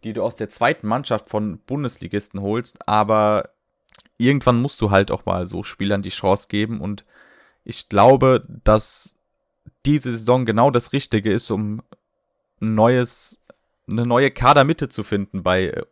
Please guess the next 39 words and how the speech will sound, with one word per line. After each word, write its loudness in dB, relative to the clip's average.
Holstein -2
Kiel, -4
um -6
sich -6
somit -4
dann -2
auch -4
wieder 0
zu -14
festigen 0
und -6
auch -2
mal -2
wieder 0
oben -2
mitzuspielen. -6
Weil, 4
äh, 0
letztes 0
Jahr, 6
sind -6
wir -2
ehrlich, 4
das -6
war 6
vor 2
allem 2
in -8
der 0
Rückrunde, -4
war's 2
nix -2
und -2
ich -4
glaube, 6
dass 2
es -16
halt 0
auch 0